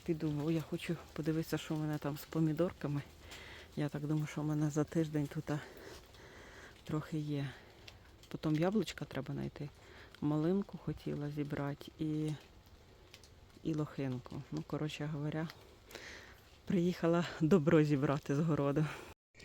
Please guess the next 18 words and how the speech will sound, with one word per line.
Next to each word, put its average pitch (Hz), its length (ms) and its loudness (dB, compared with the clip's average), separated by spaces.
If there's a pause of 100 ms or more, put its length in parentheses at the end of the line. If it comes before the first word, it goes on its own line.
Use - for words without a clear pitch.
(640)
Так, - 300 0
зібрали 185 460 6
помідорчики, 190 720 6
не 185 100 8
так 190 180 6
багато, 185 500 6 (240)
як - 180 2
ми 170 100 6
собі 170 240 0
гадали. 175 460 0 (220)
Ще 170 140 2
дуже 165 220 2
багато 160 320 0
все-таки 165 420 4
зелених 185 480 6
у - 20 10
мене. 160 240 10 (720)
І 185 320 8